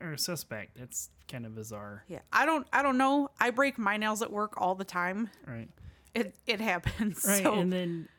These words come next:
Speaker 1: uh, like, I get weird shape. Mine can become weird shape from picking up the metal castings that I deal with on a daily basis. So
Speaker 2: Yeah.
Speaker 1: I'll, like, I'll just tear that last edge off because it annoys the
Speaker 2: Yeah.
Speaker 1: hell out of me. Once, once I discover it,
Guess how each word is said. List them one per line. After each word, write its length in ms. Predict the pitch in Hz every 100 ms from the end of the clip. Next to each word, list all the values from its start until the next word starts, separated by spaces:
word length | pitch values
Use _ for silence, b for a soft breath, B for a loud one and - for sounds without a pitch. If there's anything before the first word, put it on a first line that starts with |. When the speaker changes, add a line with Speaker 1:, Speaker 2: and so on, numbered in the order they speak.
| 220
Speaker 1:
uh, 100 | 180
like, 260 | 175 165 147
I 100 | 175
get 280 | 180 170 -
weird 280 | 160 165
shape. 380 | 147 - 165 165
Mine 240 | 160 151 170
can 100 | 165
become 280 | 151 156 139
weird 220 | 143 139
shape 320 | - 147 139
from 240 | 147 139
picking 400 | 123 147 139 135
up 160 | 135 131
the 240 | 127 117 110 _ -
metal 240 | 143 131
castings 680 | 123 120 123 - 123 117 -
that 160 | 120
I 100 | 113 131
deal 220 | 127 113
with 160 | 110 - - -
on 140 | 120
a 40 |
daily 300 | 110 110 110 110
basis. 460 | 110 110 - 127
So 260 | - - -
Speaker 2:
Yeah. 220 | 214 151
Speaker 1:
I'll, 180 | 131 127 -
like, 300 | 131 - - _
I'll 120 | 156 143
just 260 | 131 -
tear 220 | - 127
that 180 | 120 -
last 320 | 123 120 -
edge 220 | 123 117 117
off 280 | 117 117 -
because 280 | _ 147 123
it 120 | 127 -
annoys 360 | 135 120 117
the 40 | 127
Speaker 2:
Yeah. 80 | 403
Speaker 1:
hell 80 | 202
out 80 | 120
of 60 |
me. 100 | 127
Once, 240 | 135 143 139
once 240 | 175 180
I 60 | 190
discover 560 | 175 151 - 160 165 180
it, 160 | 196